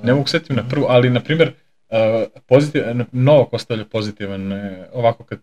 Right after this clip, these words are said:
Speaker 1: se sretneš sa njim, on ostavlja pozitivan, e, utisak, samo što je on i vrlo profesionalan,
Speaker 2: Mhm.
Speaker 1: u smislu da, znaš, kada nešto može, može, kada nešto ne,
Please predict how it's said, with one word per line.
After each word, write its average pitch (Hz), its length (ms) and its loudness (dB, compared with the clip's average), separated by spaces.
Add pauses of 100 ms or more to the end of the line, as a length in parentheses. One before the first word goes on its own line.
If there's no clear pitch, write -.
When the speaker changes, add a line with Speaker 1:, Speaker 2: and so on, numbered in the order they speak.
(140)
Speaker 1:
se - 180 -12
sretneš 135 400 2
sa 117 100 -8
njim, 123 160 -2
on 120 80 0
ostavlja 117 320 -2
pozitivan, 101 640 -8
e, 95 320 -8 (220)
utisak, 143 480 -8 (460)
samo 127 200 0
što 127 300 0 (120)
je 120 200 0
on 123 120 4
i 117 40 -2
vrlo 120 180 -6
profesionalan, 98 600 -8 (320)
Speaker 2:
Mhm. 104 160 -12
Speaker 1:
u 110 100 -8
smislu 110 440 -6
da, 104 360 4 (300)
znaš, 104 460 -4
kada 107 260 -2
nešto 120 300 -2
može, 95 280 -4
može, 92 320 -8
kada 120 200 -8
nešto 113 240 -10
ne, 120 220 -4